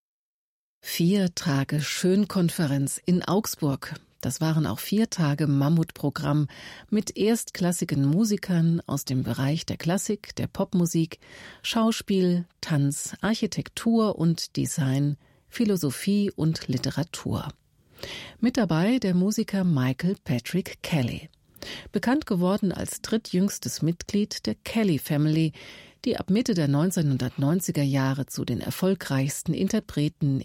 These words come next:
in Europa gehörte. Immer im Blickpunkt der Öffentlichkeit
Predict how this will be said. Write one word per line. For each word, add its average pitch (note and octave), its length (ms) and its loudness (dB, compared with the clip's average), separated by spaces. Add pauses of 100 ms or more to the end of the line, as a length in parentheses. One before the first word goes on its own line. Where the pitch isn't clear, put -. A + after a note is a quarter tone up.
in F3 120 2
Europa G3 500 0
gehörte. B2 520 -4 (1200)
Immer B3+ 260 2
im C#3+ 160 0
Blickpunkt F#3+ 800 0
der - 100 0
Öffentlichkeit G#3+ 880 -2